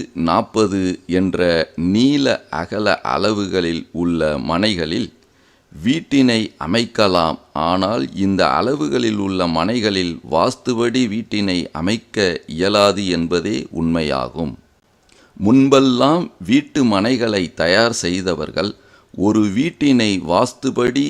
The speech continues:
அமைப்பதற்கு ஏதுவாக மனையினை தயார் செய்தார்கள். அதாவது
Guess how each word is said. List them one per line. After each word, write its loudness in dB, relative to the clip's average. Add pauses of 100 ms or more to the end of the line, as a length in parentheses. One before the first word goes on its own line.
அமைப்பதற்கு -4 (180)
ஏதுவாக 0 (120)
மனையினை 0 (160)
தயார் 0
செய்தார்கள். -6 (540)
அதாவது 2